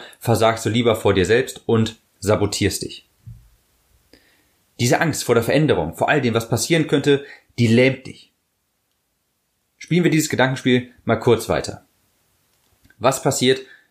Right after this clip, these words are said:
wenn du die ersten zehn, fünfzehn Kilo verlierst? Dann werden es vermutlich die anderen bemerken.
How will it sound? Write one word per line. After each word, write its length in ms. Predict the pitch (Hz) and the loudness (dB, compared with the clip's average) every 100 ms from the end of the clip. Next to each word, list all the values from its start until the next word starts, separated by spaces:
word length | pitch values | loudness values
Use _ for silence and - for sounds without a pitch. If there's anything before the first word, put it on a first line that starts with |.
| _ | _
wenn 100 | 117 | 0
du 60 | 117 | 2
die 140 | 90 | 2
ersten 320 | 135 - 123 | 0 0 -4
zehn, 300 | - 120 120 | 0 0 0
fünfzehn 380 | 120 117 - 110 | 0 -2 0 -2
Kilo 180 | 180 160 | 0 0
verlierst? 460 | 78 67 - - _ _ _ _ _ _ _ _ - - | -2 -10 -14 -18 _ _ _ _ _ _ _ _ -16 -4
Dann 100 | 98 | 2
werden 180 | 123 139 | 2 2
es 80 | |
vermutlich 340 | 135 127 127 120 | 2 2 0 0
die 80 | 101 | 2
anderen 300 | 131 113 90 | 2 2 0
bemerken. 500 | 80 52 - 101 | 0 -2 -8 -18